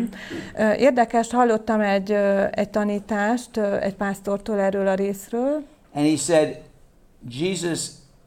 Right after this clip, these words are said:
Speaker 2: is not, he's le-, he's leaving her curious."
Speaker 1: Ö,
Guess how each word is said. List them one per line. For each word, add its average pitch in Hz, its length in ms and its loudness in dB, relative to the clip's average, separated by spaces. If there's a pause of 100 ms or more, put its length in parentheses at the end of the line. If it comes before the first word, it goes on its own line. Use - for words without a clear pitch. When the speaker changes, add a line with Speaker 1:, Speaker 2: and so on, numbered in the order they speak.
(120)
Speaker 2:
is 147 340 -4
not, 156 360 2 (1800)
he's 147 240 0
le-, 156 320 -4
he's 139 240 0
leaving 160 300 4
her 127 140 0 (100)
curious." 113 380 -2 (1160)
Speaker 1:
Ö, 202 320 4